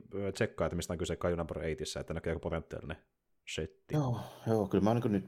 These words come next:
Speaker 2: vo-, voin jo valmiiksi sanoa, että tämmöisistä niinku suosituista nykyaikaisista tämmöisistä toimintasarjoista, ne on tuonut niinku heittämällä mielenkiintoisen, mitä,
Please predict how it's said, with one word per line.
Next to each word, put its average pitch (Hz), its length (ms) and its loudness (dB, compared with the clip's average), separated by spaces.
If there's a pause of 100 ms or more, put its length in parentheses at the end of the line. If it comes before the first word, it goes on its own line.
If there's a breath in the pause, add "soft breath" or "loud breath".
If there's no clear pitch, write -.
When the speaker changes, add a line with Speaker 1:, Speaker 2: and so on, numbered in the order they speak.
Speaker 2:
vo-, 95 180 2
voin 87 120 4
jo 87 80 2
valmiiksi 80 480 2
sanoa, - 220 -4
että - 160 -12 (1800)
tämmöisistä 92 460 2
niinku 87 420 0 (1120)
suosituista 90 680 4 (1000)
nykyaikaisista 104 1040 8 (300)
tämmöisistä 80 340 2
toimintasarjoista, 90 680 2
ne 87 80 2
on 85 80 2
tuonut 87 200 2
niinku 90 180 -2
heittämällä 90 400 0
mielenkiintoisen, 90 600 0
mitä, 95 280 -2